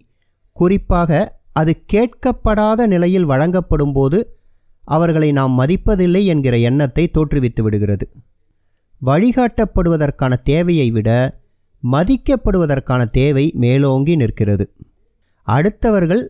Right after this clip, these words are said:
தாங்கள் மதிக்கப்படுவதாக உணரும் வண்ணம் நீங்கள் நடந்து கொள்ளுங்கள். அது உங்கள் விருப்பத் தேர்வாக இருக்கட்டும்.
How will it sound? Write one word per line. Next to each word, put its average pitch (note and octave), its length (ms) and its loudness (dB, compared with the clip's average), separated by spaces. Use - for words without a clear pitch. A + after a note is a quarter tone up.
தாங்கள் C3+ 340 0
மதிக்கப்படுவதாக E3+ 1080 0
உணரும் F#3 540 0
வண்ணம் F3+ 340 0
நீங்கள் D#3 300 2
நடந்து C3 340 0
கொள்ளுங்கள். G#2 500 -2
அது D3 340 0
உங்கள் E3 340 0
விருப்பத் D#3+ 360 -2
தேர்வாக B2 420 0
இருக்கட்டும். G#2+ 540 -2